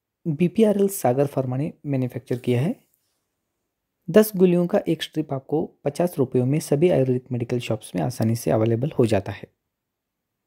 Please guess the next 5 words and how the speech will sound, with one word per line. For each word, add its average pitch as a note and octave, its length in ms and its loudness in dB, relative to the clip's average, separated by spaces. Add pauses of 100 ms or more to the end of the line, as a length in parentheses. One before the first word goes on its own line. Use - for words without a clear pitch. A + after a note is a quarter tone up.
(1800)
Stomatap A#3 500 2
कैप्सूल्स - 520 -4
में F3+ 180 -2
शुद्ध F#3 340 -2
गैरिक C3+ 420 2